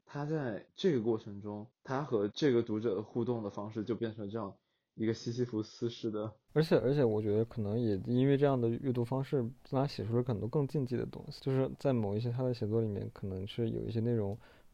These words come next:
Speaker 2: 反而就是去，就受这样的被破坏的阅读的动作而驱使出来的。某种意义上吧，我不能完完全全地解读这样的事。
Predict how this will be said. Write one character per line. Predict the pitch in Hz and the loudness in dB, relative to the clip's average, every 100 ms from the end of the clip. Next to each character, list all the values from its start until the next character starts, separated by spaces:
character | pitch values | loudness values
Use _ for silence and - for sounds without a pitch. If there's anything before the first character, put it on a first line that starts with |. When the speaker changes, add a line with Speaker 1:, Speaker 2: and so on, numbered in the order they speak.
| _ | _
Speaker 2:
反 | - 104 | -4 0
而 | 110 | 2
就 | 175 | 0
是 | 151 120 | 0 -2
去， | - - | -8 -10
就 | - 143 | -4 -2
受 | - 160 | 2 2
这 | 127 | 4
样 | 117 110 | 2 2
的 | |
被 | 107 | 0
破 | 113 - 117 | 0 2 2
坏 | 113 | 2
的 | 107 104 - - | 2 0 -2 -6
阅 | 131 113 | -4 -2
读 | |
的 | 107 | -2
动 | 113 131 | -2 0
作 | 117 107 | 2 2
而 | 110 | 0
驱 | - 135 | -2 -4
使 | 123 | -2
出 | - | -4
来 | - | -6
的。 | - - | -8 -8
某 | 123 113 143 | 4 8 10
种 | 131 | 10
意 | |
义 | 131 | 8
上 | 113 104 | 6 4
吧， | 95 | 4
我 | 104 | 2
不 | 101 120 | 4 2
能 | 110 98 | 2 2
完 | 104 95 | 2 2
完 | 110 | 0
全 | 110 | -2
全 | 101 | -2
地 | 104 | -2
解 | 107 | -2
读 | 98 | -6
这 | 107 | -4
样 | 101 | -4
的 | |
事。 | 113 | -6